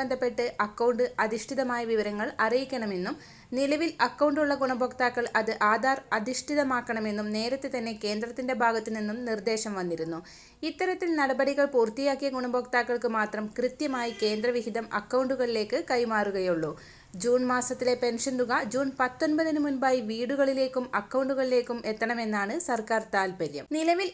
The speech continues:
ഇനി രണ്ട് മാസത്തിലെ കുടിശ്ശിക മാത്രമാണ് ശേഷിക്കുന്നത്. ഇവ തദ്ദേശ തിരഞ്ഞെടുപ്പിന് മുൻപായി കൊടുത്തു തീർക്കാനാണ് സർക്കാർ തീരുമാനം. കുടിശ്ശിക ഉൾപ്പെടെയുള്ള പെൻഷൻ ആനുകൂല്യങ്ങൾ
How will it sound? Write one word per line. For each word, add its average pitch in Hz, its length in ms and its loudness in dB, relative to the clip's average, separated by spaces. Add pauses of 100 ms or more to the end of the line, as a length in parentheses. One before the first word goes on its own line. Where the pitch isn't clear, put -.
(100)
ഇനി 294 120 4 (100)
രണ്ട് 254 300 4
മാസത്തിലെ 311 500 2
കുടിശ്ശിക 269 320 0 (140)
മാത്രമാണ് 247 560 0 (140)
ശേഷിക്കുന്നത്. 208 600 0 (160)
ഇവ 202 160 2 (140)
തദ്ദേശ 220 340 0 (120)
തിരഞ്ഞെടുപ്പിന് 254 640 2
മുൻപായി 254 440 2
കൊടുത്തു 233 320 2
തീർക്കാനാണ് 254 560 0 (140)
സർക്കാർ 240 340 4 (100)
തീരുമാനം. 175 480 -2 (440)
കുടിശ്ശിക 339 360 0 (140)
ഉൾപ്പെടെയുള്ള 294 540 2 (120)
പെൻഷൻ 269 260 0 (120)
ആനുകൂല്യങ്ങൾ 262 720 2